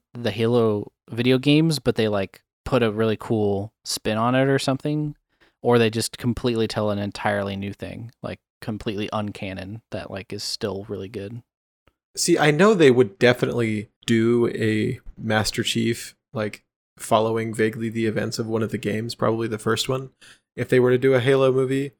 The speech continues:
Speaker 2: but
Speaker 1: Uh-huh.
Speaker 2: it would be so cool. Just like it would be so cool if they did more Star Wars movies that were just, like,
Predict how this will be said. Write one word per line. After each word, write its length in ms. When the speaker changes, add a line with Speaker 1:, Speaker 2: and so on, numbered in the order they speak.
Speaker 2:
but 220
Speaker 1:
Uh-huh. 220
Speaker 2:
it 120
would 140
be 120
so 200
cool. 380
Just 240
like 160
it 40
would 60
be 80
so 180
cool 460
if 140
they 120
did 200
more 160
Star 260
Wars 220
movies 340
that 100
were 120
just, 240
like, 240